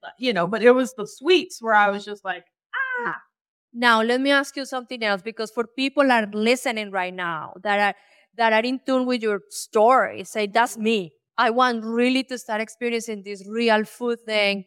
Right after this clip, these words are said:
Speaker 1: Mm-hmm.
Speaker 2: But, and here is my question to you. You were living with your husband.
Speaker 1: Mm-hmm.
Speaker 2: So that is starting to clean, let's say, the diet for
Speaker 1: Mm-hmm.
Speaker 2: replacing those old foods with better foods,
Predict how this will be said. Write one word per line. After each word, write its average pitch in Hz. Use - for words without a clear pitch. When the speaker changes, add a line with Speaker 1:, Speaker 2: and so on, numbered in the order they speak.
Speaker 1:
Mm-hmm. -
Speaker 2:
But, 220
and 190
here 226
is 247
my 202
question 196
to 190
you. 170
You 196
were 190
living 254
with 202
your 196
husband. 214
Speaker 1:
Mm-hmm. 190
Speaker 2:
So 220
that 254
is 214
starting 233
to 214
clean, 240
let's 214
say, 220
the 214
diet 208
for 196
Speaker 1:
Mm-hmm. 190
Speaker 2:
replacing 220
those 208
old 226
foods 226
with 180
better 240
foods, 190